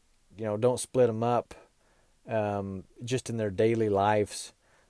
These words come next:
Uh, they'll be more comfortable. It, it, it might seem contradictory to you. Uh, you'll think, "Well, geez, if they're together all the time, wouldn't it be harder for them to separate?" Actually, no, because they'll be more self-regulated. They'll be healthier throughout their, their, just their day,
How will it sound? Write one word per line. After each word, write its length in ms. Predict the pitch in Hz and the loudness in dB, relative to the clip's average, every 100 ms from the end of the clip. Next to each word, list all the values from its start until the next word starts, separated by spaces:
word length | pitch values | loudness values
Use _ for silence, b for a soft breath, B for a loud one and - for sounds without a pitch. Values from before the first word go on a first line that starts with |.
| _ _ | _ _
Uh, 340 | 226 104 98 98 | -6 -4 -2 0
they'll 160 | 123 | 2
be 140 | 127 170 | 4 4
more 200 | 196 165 | 6 2
comfortable. 580 | - 180 185 98 80 | 2 0 0 -4 -2
It, 160 | 90 120 | -2 -2
it, 300 | 135 143 135 | -2 -2 -2
it 40 | 147 | 0
might 200 | 170 196 | 2 2
seem 220 | - 165 | 0 -2
contradictory 840 | - 180 165 135 180 - 143 131 | -2 -2 -2 0 0 0 -2 -2
to 160 | - 127 | -2 -2
you. 320 | 120 127 131 b b b b - | 2 4 2 b b b b -2
Uh, 280 | 113 113 110 | 4 4 4
you'll 140 | 120 | 0
think, 180 | 131 104 | -2 -4
"Well, 100 | 104 | -4
geez, 220 | 120 123 | -2 -4
if 80 | 101 | -2
they're 160 | 104 | -4
together 300 | 98 101 131 | -2 2 6
all 100 | 113 | 6
the 60 | 117 | 4
time, 200 | 127 120 | 0 -2
wouldn't 220 | 127 131 | -2 -2
it 60 | 107 | -4
be 20 | |
harder 300 | 98 113 139 | 0 2 2
for 140 | - | 0
them 120 | 147 147 | -4 -4
to 80 | |
separate?" 460 | - 143 - 151 156 | -2 0 0 -2 0
Actually, 460 | 139 185 - 165 135 | 2 2 2 0 0
no, 400 | 127 120 107 - b b b | 0 2 0 -2 b b b
because 440 | 123 - 147 120 - | -6 2 2 2 -2
they'll 200 | 139 156 | 2 4
be 120 | 165 | 4
more 220 | 151 147 | 4 2
self-regulated. 840 | 131 - 143 - 123 120 120 117 120 | 2 4 4 4 2 2 2 2 2
They'll 120 | 123 | 2
be 140 | 120 120 | 2 0
healthier 760 | - 135 135 123 107 107 104 b b b b | 2 2 2 -2 0 0 -2 b b b b
throughout 400 | - 135 131 92 | 2 6 6 4
their, 340 | 120 110 104 - 95 | 2 2 0 -6 -10
their, 460 | 113 113 107 101 92 _ _ 117 | -2 2 2 0 -4 _ _ -18
just 260 | 117 131 117 | -8 -6 -2
their 160 | 110 104 | 0 0
day, 480 | 104 117 107 95 | 2 2 2 -2